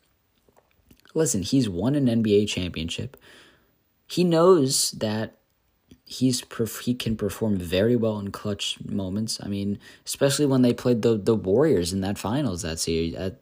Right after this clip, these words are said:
in that series, him and Norman Powell were very, very clutch, um, during those, um, I think last couple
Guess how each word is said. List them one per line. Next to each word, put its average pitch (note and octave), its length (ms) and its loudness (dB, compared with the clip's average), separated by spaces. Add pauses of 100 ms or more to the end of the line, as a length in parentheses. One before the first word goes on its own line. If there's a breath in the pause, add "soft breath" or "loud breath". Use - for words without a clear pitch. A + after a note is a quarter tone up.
in F#2+ 140 -6
that F#2 180 -4
series, E2+ 440 -4 (420 loud breath)
him B2 220 6
and D3 120 2
Norman B2 380 4
Powell A2 520 -2 (120)
were F#2 120 -4
very, E2+ 440 -2
very G#2+ 260 2
clutch, - 560 -8 (180)
um, E2 460 -8 (460 loud breath)
during G2 280 0
those, F#2+ 340 2
um, F2+ 500 -6 (1000)
I - 40 -8
think G#2 220 -2
last G#2+ 460 0
couple G#2 580 -2